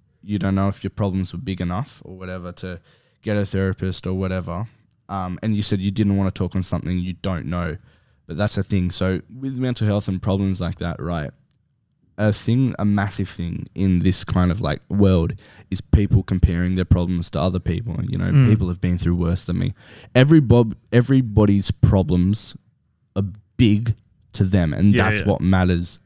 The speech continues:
Speaker 1: the most. So when you're talking about what you are now, it doesn't matter if someone's been through more or whatever, it's that it was big to you in that moment. So when you're speaking, speak on how it was big for you. Don't worry about comparing it to other people.
Speaker 2: Yeah,
Speaker 1: So,
Speaker 2: right.
Speaker 1: you know, you say you don't know how to, you,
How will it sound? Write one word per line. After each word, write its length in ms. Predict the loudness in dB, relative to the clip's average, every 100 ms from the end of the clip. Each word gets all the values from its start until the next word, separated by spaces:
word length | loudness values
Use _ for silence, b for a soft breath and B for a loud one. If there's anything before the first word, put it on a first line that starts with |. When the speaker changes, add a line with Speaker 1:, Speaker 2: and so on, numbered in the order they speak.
| _ 0
Speaker 1:
the 100 | 4
most. 440 | 4 2 -4 -12 b b
So 180 | 0 4
when 160 | 6
you're 80 | 4
talking 360 | 4 2 4 2
about 220 | 2 2
what 140 | 0 2
you 180 | 2
are 160 | 4 4
now, 440 | 4 4 2 -2 b b b b
it 60 |
doesn't 220 | 0 2 4
matter 200 | 4 2
if 80 |
someone's 300 | 2 2 2 2
been 200 | 0 0
through 180 | 0 2
more 360 | 2 2 0
or 200 | 0 0
whatever, 540 | 0 0 2 2 0 -2 -6 b b b
it's 360 | -6 -6 -8 -12 -6
that 200 | -4 0
it 40 |
was 140 | 0 2
big 260 | 0 0 0
to 100 | 0
you 140 | 2
in 60 | 2
that 100 | 2
moment. 400 | 2 2 0 0
So 120 | 2
when 140 | 4
you're 60 | 2
speaking, 540 | 0 2 2 2 -6 -8 b b b
speak 300 | 0 2 6
on 80 | 6
how 200 | 8 6
it 20 |
was 140 | 4
big 180 | 2 0
for 100 | 2
you. 240 | 4 4 2
Don't 260 | 2 0 0 -8
worry 300 | 0 2 2
about 220 | 2 0
comparing 340 | 0 2 2 2
it 80 | -2
to 100 | -2
other 220 | -2 -2
people. 260 | -2 0 2
Speaker 2:
Yeah, 120 | 4
Speaker 1:
So, 140 | 2
Speaker 2:
right. 220 | 2 0
Speaker 1:
you 80 | 4
know, 80 | 6
you 80 | 6
say 160 | 6
you 140 | 6 8
don't 140 | 6
know 140 | 4 6
how 140 | 6
to, 240 | 6 4 -2
you, 280 | -4 -2